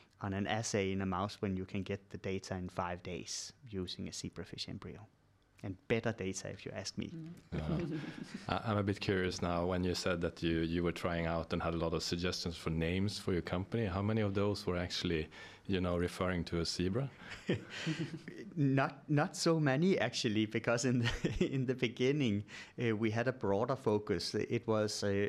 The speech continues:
Speaker 1: um, uh, also, um, envisioned that we would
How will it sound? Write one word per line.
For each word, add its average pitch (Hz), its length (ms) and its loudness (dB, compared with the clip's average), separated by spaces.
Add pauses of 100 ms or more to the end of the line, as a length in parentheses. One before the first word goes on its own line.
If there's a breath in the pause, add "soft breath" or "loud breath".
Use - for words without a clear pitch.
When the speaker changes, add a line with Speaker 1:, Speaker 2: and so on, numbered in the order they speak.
Speaker 1:
um, 101 500 0 (260)
uh, 104 180 2 (100)
also, 117 640 2 (640 loud breath)
um, 98 480 2
envisioned 110 600 2
that - 220 -2
we 98 180 2
would 95 360 -2